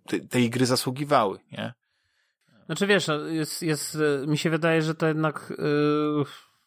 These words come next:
Speaker 2: specyficzne gry, no.
Speaker 1: No czy specyficzne? Ja tylko powiem, e, tak, że jak ktoś ma Game Passa, niech sobie po prostu tego Dishonored, e, Death of the Outsider, e, zobaczy. I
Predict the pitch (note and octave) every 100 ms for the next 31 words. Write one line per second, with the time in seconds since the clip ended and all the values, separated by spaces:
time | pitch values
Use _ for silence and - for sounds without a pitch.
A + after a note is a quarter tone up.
0 | _ _ _ _ - - C#3+ E3 C#3+ D#3+
1 | D3 A2+ G2+ F#2+ G2 _ G2 G2 _ _
2 | _ _ _ _ - - - - - -
3 | C#3 E3 F#3 - E3 C3 D3+ E3 D#3 D3+
4 | D3 B2 C#3 C#3 C3+ B2+ B2 B2 - -
5 | - - D#3+ D3+ C#3 C3 C#3+ - C3+ A#2+
6 | C3 B2 A#2 B2 A#2 - A#2 A2+ A2 A2
7 | A2+ G#2 - G#2+ G#2 G#2 - _ - G#2
8 | A#2+ G#2+ A2+ A2 - A2+ A2 G#2+ D#2+ F2+
9 | G#2 G#2 A#2 - D3+ E3 - _ _ _
10 | _ _ C#3 D3+ A2+